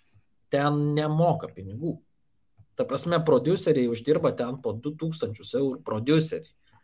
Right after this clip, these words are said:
Tie, kurie ten gauna daug dėmesio ir eterio,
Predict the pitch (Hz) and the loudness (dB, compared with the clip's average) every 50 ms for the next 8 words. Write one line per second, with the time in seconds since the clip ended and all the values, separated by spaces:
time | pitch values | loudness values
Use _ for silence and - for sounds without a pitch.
0 | _ - _ _ _ _ _ _ _ _ _ _ - 139 165 170 - 180 160 160 | _ -20 _ _ _ _ _ _ _ _ _ _ 4 6 6 6 6 6 8 8
1 | 160 165 165 160 160 156 147 147 143 135 131 - 127 131 170 180 160 139 131 147 | 8 8 6 4 4 2 2 4 0 0 0 2 2 2 4 2 0 4 6 6
2 | 156 160 156 - 127 151 170 170 165 - 139 127 127 131 147 165 170 165 160 160 | 6 6 6 2 2 2 0 0 0 0 0 2 4 2 2 4 2 4 4 4
3 | 151 | 4